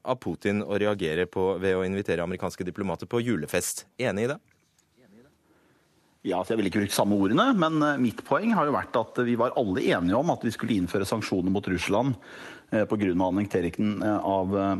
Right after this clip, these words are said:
Speaker 2: av Krim. Så det er vi altså ikke uenige om at vi skulle gjøre. Så er jo spørsmålet, hva gjør vi nå, eh, etter så lang tid? Eh, vi har et ganske surt forhold <laughs> mellom Vesten og Russland, og det jeg stiller store spørsmålstegn med, er om Norge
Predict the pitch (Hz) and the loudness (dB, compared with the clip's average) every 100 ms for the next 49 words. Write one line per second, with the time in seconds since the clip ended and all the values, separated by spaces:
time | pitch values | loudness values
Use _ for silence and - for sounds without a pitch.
0 | - 90 98 98 92 92 87 107 107 120 | -2 -2 -2 0 0 0 -2 0 2 2
1 | 120 117 117 - 98 101 76 87 107 98 | 0 0 -2 0 0 2 0 0 0 0
2 | 101 - 95 101 87 87 92 - - - | -2 -2 0 0 0 0 -4 -8 -18 -18
3 | - - - - 139 165 123 - 92 110 | -18 -20 -14 -2 2 2 2 -2 -2 0
4 | 117 107 107 95 80 104 107 120 107 87 | 2 4 4 4 2 2 4 4 2 -2
5 | - 107 107 107 104 113 110 107 101 92 | -4 0 2 2 0 -2 -2 2 2 2
6 | 104 123 185 165 110 - 110 110 107 107 | 0 2 2 0 -2 -2 2 2 4 2
7 | 107 101 104 107 95 101 - 113 104 - | 0 -2 0 2 2 0 -2 -2 -2 -2
8 | - - - 113 - - 123 127 175 - | -6 -2 2 2 2 2 4 4 2 2
9 | 131 113 104 110 98 - - 120 120 110 | 0 0 0 0 -2 -4 -2 0 2 2
10 | 98 - 143 240 185 - - - - - | 0 2 0 2 0 -4 -16 -16 -18 -2
11 | 131 120 113 101 - 104 107 110 101 101 | 0 2 2 2 0 -2 0 0 0 -2
12 | 90 98 - 101 131 135 95 107 113 120 | -2 -2 0 0 2 0 0 0 2 0
13 | 92 80 139 95 | -2 -2 0 0